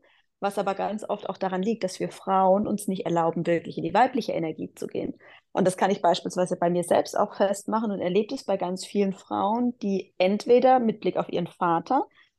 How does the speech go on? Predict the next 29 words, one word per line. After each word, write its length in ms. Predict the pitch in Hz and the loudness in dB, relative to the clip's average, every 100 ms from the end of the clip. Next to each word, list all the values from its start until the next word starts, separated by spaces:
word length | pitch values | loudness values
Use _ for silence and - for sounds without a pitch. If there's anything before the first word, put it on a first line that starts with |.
| _ | _
oder 180 | - 185 | 2 2
auch 80 | 185 | 2
mit 120 | 190 | -4
Blick 160 | 196 - | -4 -4
auf 120 | - | -4
erste 240 | 180 190 | -6 -6
Partnerschaften 960 | 185 214 226 - 226 233 226 - 226 233 _ _ _ | -2 0 0 -2 -6 -4 -4 -4 -6 -6 _ _ _
nie 300 | 214 226 226 | 4 4 6
wirklich 380 | 208 208 214 - | 2 2 -2 2
Halt 200 | 214 214 | 0 2
erfahren 580 | 185 - - 185 190 185 | -2 -2 -2 -2 -4 -6
haben. 400 | 95 - - - _ _ _ _ | -6 -6 -10 -14 _ _ _ _
Das 160 | 202 - | -2 2
heißt, 240 | 196 - | 2 6
nie 220 | 220 254 | 6 6
das 160 | 269 269 | 4 -2
Gefühl 400 | 208 - 233 240 | -8 -2 -2 2
hatten, 240 | 262 254 | 2 0
von 180 | 254 196 | -4 -2
einem 320 | 185 185 185 | 0 0 0
Mann 260 | 185 202 220 | 2 2 2
wirklich 300 | 208 214 - | 0 -4 -6
gehalten 420 | 196 202 196 202 | -2 0 -2 -4
zu 180 | - 185 | -8 -4
werden, 360 | - - - 196 | -2 -2 -2 2
nie 140 | 226 | 2
das 180 | 269 269 | 0 -4
Gefühl 480 | 220 - 226 226 240 | -6 -2 0 2 4
hatten, 320 | 226 - | 2 2